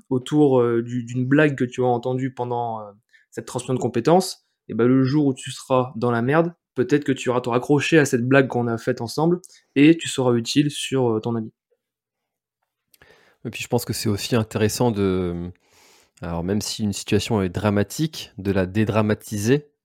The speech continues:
Speaker 2: euh, pour pouvoir ne pas être tétanisé par la situation qu'on est en train de vivre. Et, et souvent, en fait, c'est ce qu'on constate quand on re-, quand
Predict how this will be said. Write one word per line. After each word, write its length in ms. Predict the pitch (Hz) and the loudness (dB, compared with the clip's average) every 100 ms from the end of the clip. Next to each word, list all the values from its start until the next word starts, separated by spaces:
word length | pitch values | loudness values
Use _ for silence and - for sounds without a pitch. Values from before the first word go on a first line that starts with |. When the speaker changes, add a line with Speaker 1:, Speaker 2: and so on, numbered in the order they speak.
| - | -10
Speaker 2:
euh, 280 | 92 87 85 85 | -6 -6 -6 -8
pour 120 | - | -10
pouvoir 520 | - 98 107 113 104 92 | -8 -2 4 4 4 -2
ne 100 | 92 | -4
pas 160 | 110 | 0
être 240 | 107 - 98 | 0 0 -4
tétanisé 680 | - 123 127 107 110 117 131 | 0 2 4 2 2 0 0
par 180 | 101 | 2
la 80 | 98 | 0
situation 400 | 98 - 104 - | -2 -2 -2 -2
qu'on 220 | 120 101 | -4 -2
est 20 | 95 | -4
en 60 | |
train 180 | 92 101 | -4 -4
de 80 | 95 | -4
vivre. 380 | 110 139 95 98 _ - - - _ _ _ | -4 -4 -6 -8 _ -20 -20 -20 _ _ _
Et, 520 | 104 95 92 92 92 - | -6 -4 -2 -2 -4 -6
et 60 | |
souvent, 400 | 95 - 98 123 | -10 -10 -4 0
en 60 | 127 | 0
fait, 260 | - 123 - | 0 -2 -2
c'est 280 | - - | -8 -6
ce 100 | 95 - | -6 -6
qu'on 200 | 98 92 | -10 -8
constate 540 | - 95 - 120 - | -8 -6 0 0 0
quand 280 | - 92 - | -6 -6 -4
on 640 | 92 90 90 87 87 90 - | -6 -6 -6 -8 -10 -12 -12
re-, 240 | 90 104 - | -8 -8 -10
quand 140 | - | -12